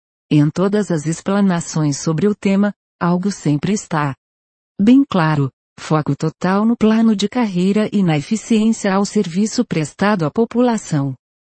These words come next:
Histórico: uma série de reuniões já foram realizadas entre Sinceri e o secretário de governo Marcelo Barbosa. A partir destes encontros foi instituída a comissão consultiva.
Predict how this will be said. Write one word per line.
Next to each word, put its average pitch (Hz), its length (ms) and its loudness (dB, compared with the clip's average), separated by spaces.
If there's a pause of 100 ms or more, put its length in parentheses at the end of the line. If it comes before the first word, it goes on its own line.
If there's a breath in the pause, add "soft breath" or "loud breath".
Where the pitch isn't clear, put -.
(320)
Histórico: 170 600 0
uma 175 220 0
série 139 360 0
de 139 120 -2
reuniões 165 600 0
já 175 200 0
foram 254 320 0
realizadas 202 880 -2
entre 220 280 2
Sinceri 214 680 2
e 151 40 4
o 139 60 0
secretário 175 760 -2
de 143 120 -4
governo 151 560 -2
Marcelo 220 520 0
Barbosa. 160 760 0 (580)
A 160 140 0
partir 147 500 -2
destes 139 540 -4
encontros 196 680 0
foi 151 280 -2
instituída 185 840 -2
a 202 60 -2
comissão 208 500 2
consultiva. 156 880 -2